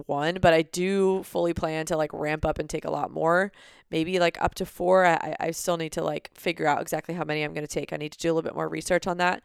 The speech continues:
Um, but that is, uh, a probiotic that I've introduced.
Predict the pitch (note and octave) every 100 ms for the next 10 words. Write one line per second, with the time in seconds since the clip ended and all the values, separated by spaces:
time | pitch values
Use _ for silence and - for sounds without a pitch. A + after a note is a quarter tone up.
0 | - - - - - F3 E3 D#3+ D#3+ -
1 | _ - F3+ F#3+ E3 - - E3+ E3+ E3+
2 | - F3 E3+ E3+ - - - E3 D#3+ D#3
3 | D#3 - F3 - E3 D#3+ D3+ D#3 - D#3+
4 | - D#3 - D#3+ E3+ D#3 -